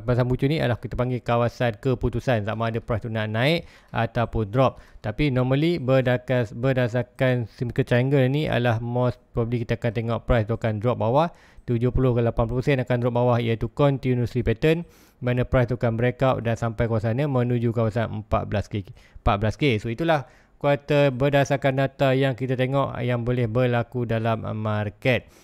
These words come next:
So, apa pun, ap-, adakah price ni boleh jatuh? So, price ini mesti, uh, ber-, adakah price ini boleh bounce atas? Yes, price ni still lagi boleh bounce. Dia bukan hundred percent akan drop bawah. Walaupun tujuh puluh, lapan puluh,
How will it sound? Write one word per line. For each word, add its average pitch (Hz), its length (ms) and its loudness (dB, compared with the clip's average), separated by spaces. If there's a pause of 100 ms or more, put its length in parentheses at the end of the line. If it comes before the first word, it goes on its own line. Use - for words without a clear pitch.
(220)
So, 135 160 0
apa 131 80 2
pun, 143 320 4
ap-, 123 320 -4
adakah 131 400 0
price 143 240 2
ni 147 80 2
boleh 139 240 4
jatuh? 127 240 2
So, - 80 -6
price 156 320 2
ini 151 160 0
mesti, 131 360 -2
uh, 123 40 -2
ber-, 127 480 -2
adakah 135 400 -4
price 143 160 2
ini 135 240 -2
boleh 127 320 0
bounce 123 320 2
atas? 117 160 4
Yes, 123 320 -2
price 139 320 0
ni 135 160 -2
still 131 240 -2
lagi 127 320 0
boleh 120 240 2
bounce. 117 320 2 (240)
Dia 131 160 2
bukan 127 320 2
hundred 127 320 0
percent 131 400 0
akan 120 320 0
drop 120 160 0
bawah. 117 240 4
Walaupun 127 320 2
tujuh 131 320 0
puluh, 147 160 2
lapan 131 160 0
puluh, 143 220 -2